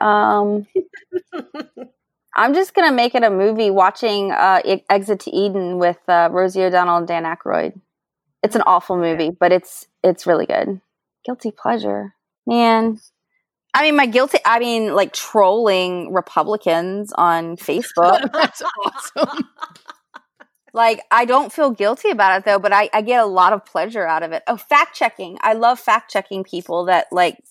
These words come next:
Speaker 1: post things that are so ignorant. I want to, like,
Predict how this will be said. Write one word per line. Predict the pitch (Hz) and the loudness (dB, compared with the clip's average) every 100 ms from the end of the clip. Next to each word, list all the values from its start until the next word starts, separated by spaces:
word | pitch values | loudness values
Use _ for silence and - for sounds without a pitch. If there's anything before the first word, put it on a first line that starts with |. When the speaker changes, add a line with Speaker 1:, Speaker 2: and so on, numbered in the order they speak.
| - | -2
Speaker 1:
post | 190 190 - | 0 0 -8
things | - - 208 196 | -12 -2 -2 -2
that | 202 | -2
are | 190 196 | -4 -4
so | - 196 - | 0 0 0
ignorant. | 190 196 196 180 | -2 -4 -4 -2
I | 180 | 0
want | 185 - - | 0 -2 -6
to, | 190 170 | -8 -2
like, | 170 170 170 | 2 2 0